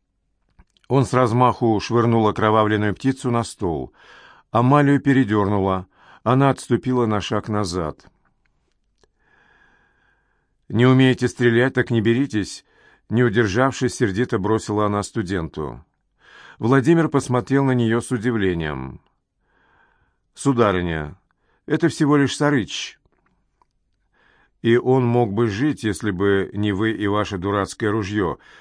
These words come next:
в раздражении подумала Амалия. Глаз мертвой птицы,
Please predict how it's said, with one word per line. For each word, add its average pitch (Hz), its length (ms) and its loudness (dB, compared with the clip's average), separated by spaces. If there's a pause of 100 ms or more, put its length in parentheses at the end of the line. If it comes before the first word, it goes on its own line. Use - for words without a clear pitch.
(120)
в 110 60 -4
раздражении 104 580 -2
подумала 98 460 -2
Амалия. 73 520 -4 (1120)
Глаз 139 720 0
мертвой 131 460 0
птицы, 92 720 -6